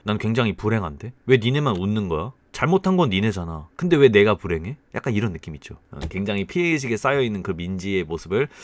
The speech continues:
이 컷, 컷 하나로 굉장히 좀 많이 느낄 수 있었다라고 그렇게, 네, 생각을 하고요. 네, 이 아래 장면에서 보여주죠. 약간 분노에 차 있는, 약간 증오감에 차 있는 그런 모습. 근데 이제 자리미가 여기서 이제 화장실을 잠깐 간다 그래요. 그렇게 이제 자리미가 화장실로 가는데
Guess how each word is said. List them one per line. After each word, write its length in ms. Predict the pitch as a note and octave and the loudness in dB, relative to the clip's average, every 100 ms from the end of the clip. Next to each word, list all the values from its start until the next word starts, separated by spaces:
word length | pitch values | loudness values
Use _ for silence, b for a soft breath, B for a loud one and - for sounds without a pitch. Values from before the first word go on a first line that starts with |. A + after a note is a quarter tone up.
| B B | B B
이 120 | - G2+ | -10 -10
컷, 260 | - - | -10 -12
컷 260 | - G3 - | -12 -10 -6
하나로 300 | F#3+ C#3 A2 | -2 0 0
굉장히 480 | G2 F#2+ G2+ F#2 D2+ | -4 -6 -6 -6 -10
좀 220 | - E2 - F2 | -12 -14 -14 -8
많이 180 | F#2 F#2 | -6 -6
느낄 220 | F2+ A2 | -6 -8
수 100 | - | -10
있었다라고 800 | - F#2 F2+ E2+ D#2 D#2 D#2 D2+ | -12 -8 -6 -6 -6 -10 -10 -12
그렇게, 400 | D#2 - D#2+ - | -12 -10 -12 -10
네, 160 | - C#2 | -12 -12
생각을 400 | - A2 A#2+ G#2 | -10 -6 -4 -4
하고요. 420 | C3+ E2+ C2+ D#3+ - - - - | -6 -10 -12 -14 -14 -16 -16 -12
네, 100 | E2 | -10
이 140 | F2 | -4
아래 220 | F#2 G2+ A2 | -2 0 0
장면에서 380 | A2 G#2 F#2 | -2 -4 -6
보여주죠. 500 | A2+ F2 E2 - F2 - - | -8 -6 -8 -8 -12 -10 -6
약간 240 | F#2 F2+ | -6 -6
분노에 420 | - A2+ C#3+ F#3 C3 | -10 -2 4 4 4
차 180 | - | 0
있는, 300 | C3+ G2 E2 D#2 - | -6 -6 -8 -14 -18
약간 160 | - G#2+ | -12 -10
증오감에 600 | - A#2+ F3 D#3+ D3+ B2 | -4 0 0 2 0 -2
차 160 | - | -6
있는 180 | C3+ A2 | -8 -8
그런 240 | - F#2 E2 | -8 -10 -10
모습. 280 | D2+ - C#2+ - | -12 -14 -16 -14
근데 240 | E2+ A2 | -8 -6
이제 160 | G#2+ G#2+ | -4 -2
자리미가 420 | G2+ C3+ C#3 G2 | 0 0 2 0
여기서 260 | G2 G2 | 0 0
이제 120 | F#2 F#2 | -4 -4
화장실을 760 | G3 B3+ B3 G3 A#2+ G2+ F#2 | 0 0 2 4 4 4 0
잠깐 240 | F2 F2+ G2+ | -4 -4 -4
간다 320 | - F#2 G#2 | -4 0 0
그래요. 480 | E2 C#2+ D#2+ E2+ D#2 | 0 -4 -6 -6 -8
그렇게 260 | - A2 G#2 | -6 -4 -4
이제 360 | F2 F2+ E2 | -4 -6 -6
자리미가 400 | - G2+ G#2+ G2 | -8 -6 -4 -4
화장실로 460 | F#2+ D#3 E3+ D#3 C3+ | -4 -4 -6 -2 -2
가는데 580 | - D#2+ D2+ G2 G#2 | 0 -6 -4 -2 -2